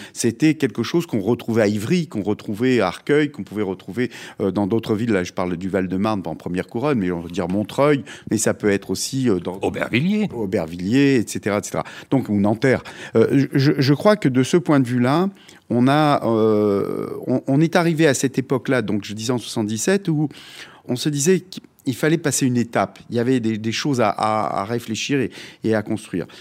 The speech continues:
Speaker 2: Et puisque vous évoquez, c'est la fin des années soixante-dix, ce squat qui est en face aujourd'hui du flambant neuf, euh,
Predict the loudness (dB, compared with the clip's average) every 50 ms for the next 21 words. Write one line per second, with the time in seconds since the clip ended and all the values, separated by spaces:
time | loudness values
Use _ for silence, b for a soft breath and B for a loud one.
0 | B B -6 -4 -4 -2 -2 -2 -2 -2 -2 -2 -4 -4 -6 -2 -2 -2 -2 -2
1 | -6 -6 -6 -6 -4 -2 -2 -2 -2 -2 -4 -4 -4 -6 -6 -6 -4 -4 -4 -2
2 | -2 -4 -4 -4 -4 -4 -4 -4 -6 -6 -4 -4 -4 -4 -4 -6 -8 -6 -6 -6
3 | -6 -4 -4 -4 -4 -4 -6 -6 -2 -2 -2 -2 -2 -2 -2 -2 0 -2 -2 -4
4 | -6 -8 -10 -8 -6 -4 -2 0 0 0 0 0 0 -2 -4 -6 -10 -10